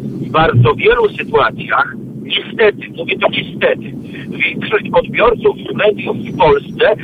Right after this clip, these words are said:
dokładnie tę zasadę ich traktowania przez mainstreamowe media po prostu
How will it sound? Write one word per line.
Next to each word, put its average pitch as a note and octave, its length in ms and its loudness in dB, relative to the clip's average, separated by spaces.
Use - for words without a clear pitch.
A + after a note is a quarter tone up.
dokładnie - 920 0
tę G#3 80 4
zasadę G3+ 440 2
ich - 280 -8
traktowania F#3+ 640 2
przez - 280 -4
mainstreamowe D#3+ 680 0
media C#3 460 0
po - 100 2
prostu - 580 2